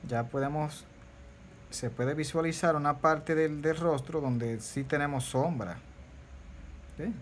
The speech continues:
Ya se puede ver sombra aquí también. Generalmente debajo de,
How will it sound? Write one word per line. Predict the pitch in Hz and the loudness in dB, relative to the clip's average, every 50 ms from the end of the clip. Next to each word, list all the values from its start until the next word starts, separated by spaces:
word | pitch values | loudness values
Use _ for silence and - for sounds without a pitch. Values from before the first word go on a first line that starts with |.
| - - | -8 -8
Ya | 127 113 104 | -6 -6 -4
se | - - 120 | -4 -4 -6
puede | 117 - 117 113 113 | -4 -2 -2 0 0
ver | 117 117 117 | 0 -2 -2
sombra | - - 175 185 175 156 135 120 | -2 -2 0 0 0 0 0 -2
aquí | 104 - - 123 | -2 -2 -4 -4
también. | 113 123 123 127 139 170 185 190 190 208 208 202 - - - - - - - - - - - - - - | -2 0 0 0 0 0 0 0 0 -2 -4 -6 -8 -10 -14 -20 -20 -20 -20 -20 -20 -20 -20 -14 -6 -2
Generalmente | 127 120 120 123 123 127 131 131 131 139 139 | 0 2 2 4 4 4 4 2 2 2 2
debajo | 131 127 123 127 131 135 147 143 | 4 4 4 4 4 2 2 2
de, | 135 131 123 120 113 104 92 78 | 2 2 2 2 0 -2 -4 -6